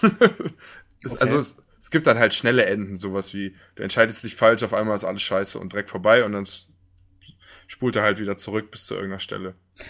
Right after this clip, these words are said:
Speaker 2: Was haltet ihr denn von den Videospielen, die einigermaßen gescriptet sind? Also wo du jetzt nicht wirklich selber, ähm, ja, Schlauchlevel spielst, sondern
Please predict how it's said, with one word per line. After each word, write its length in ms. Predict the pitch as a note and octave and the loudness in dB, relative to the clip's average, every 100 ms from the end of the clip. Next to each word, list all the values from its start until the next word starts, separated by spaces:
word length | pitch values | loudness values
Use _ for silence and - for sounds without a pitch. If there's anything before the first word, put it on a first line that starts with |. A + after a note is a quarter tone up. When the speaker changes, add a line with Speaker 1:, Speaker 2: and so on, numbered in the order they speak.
| - | -18
Speaker 2:
Was 120 | - | -4
haltet 240 | C#3 C3 B2 | 0 0 0
ihr 120 | A#2+ | 0
denn 240 | A2 A#2 A2+ | 0 -4 -4
von 200 | B2 A2+ | -4 -4
den 180 | A2 A2 | -4 -4
Videospielen, 520 | A#2+ A2 - G#2+ G#2 | -4 -6 -8 -8 -6
die 220 | G#2 F2+ | -10 -12
einigermaßen 560 | G2+ G2+ G#2 G#2+ A2 G#2+ | -12 -10 -8 -8 -8 -10
gescriptet 520 | G2+ - A2 - G#2+ | -10 -12 -12 -12 -16
sind? 280 | - B2 - | -18 -18 -16
Also 280 | F#2 G#2 G#2 | -16 -14 -12
wo 80 | G#2 | -10
du 160 | G2+ | -8
jetzt 240 | G#2 - - | -8 -10 -8
nicht 300 | G#2+ - - _ - _ _ _ | -8 -8 -14 _ -20 _ _ _
wirklich 320 | B2 B2 B2 | -4 -2 -2
selber, 600 | - A#2+ B2 A#2+ A2+ G#2+ G#2+ | 2 4 6 4 4 0 -4
ähm, 500 | G#2 G#2+ G#2 G#2 - _ _ _ _ | -4 -2 -2 -6 -10 _ _ _ _
ja, 260 | - G#2 - | -12 -12 -8
Schlauchlevel 520 | C3+ B2+ C3 B2+ C3 | -2 0 2 2 0
spielst, 320 | - B2 - | -2 -4 -4
sondern 420 | A2+ A2 G#2+ G#2+ | -6 -6 -8 -12